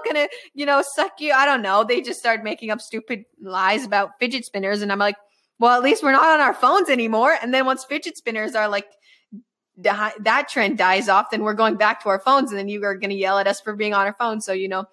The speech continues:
just whatever it is, I think people just like to be negative about whatever the generation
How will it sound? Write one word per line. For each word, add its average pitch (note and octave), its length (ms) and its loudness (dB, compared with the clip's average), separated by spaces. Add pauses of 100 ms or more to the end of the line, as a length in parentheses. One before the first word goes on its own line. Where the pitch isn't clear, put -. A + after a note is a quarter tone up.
(320)
just A3 240 -6 (800)
whatever A#3 440 2
it G3+ 80 2
is, A3 220 2 (180)
I G3+ 120 -2
think A3 340 -8
people G#3 300 -4
just F#3+ 200 -6
like F#3 260 -4
to F3+ 200 -6 (580)
be G3+ 140 0
negative G3 480 2
about F3 340 0
whatever G#3 560 0
the G3 120 -4
generation F#3+ 640 -4